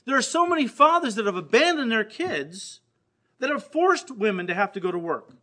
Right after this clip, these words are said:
There's a lot of working moms who would love to stay home and raise their kids. So this is not, uh, I'm not laying this all on the step, or the doorstep of, of the women now. It's a societal problem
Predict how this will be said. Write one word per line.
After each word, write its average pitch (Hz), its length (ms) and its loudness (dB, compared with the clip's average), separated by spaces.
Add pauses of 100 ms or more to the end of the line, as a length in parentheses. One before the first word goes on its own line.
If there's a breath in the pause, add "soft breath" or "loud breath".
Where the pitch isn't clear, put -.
(720)
There's 285 140 0
a 269 40 -2
lot 311 260 4
of 247 80 2
working 277 380 -2
moms 269 320 -2
who 254 80 -8
would 214 160 -2
love 294 240 2
to 247 80 -12
stay 202 220 -6
home 175 340 -6 (180 soft breath)
and 190 140 -6
raise 190 220 0
their 175 120 -8
kids. 147 320 -8 (160 soft breath)
So 233 140 2
this 294 180 0
is 311 120 -6
not, 277 420 0 (260 soft breath)
uh, 196 200 -2
I'm 208 80 0
not 294 180 0
laying 262 240 0
this 240 160 -2
all 254 280 0
on 226 100 0
the 202 80 -2
step, 240 460 0
or 196 120 -8
the 190 80 -2
doorstep 226 460 0
of, 208 200 -2
of 190 180 -4
the 185 100 0
women 240 360 -2
now. 139 260 -8 (680)
It's 294 200 -4
a 247 80 -4
societal 285 580 0
problem 151 480 -4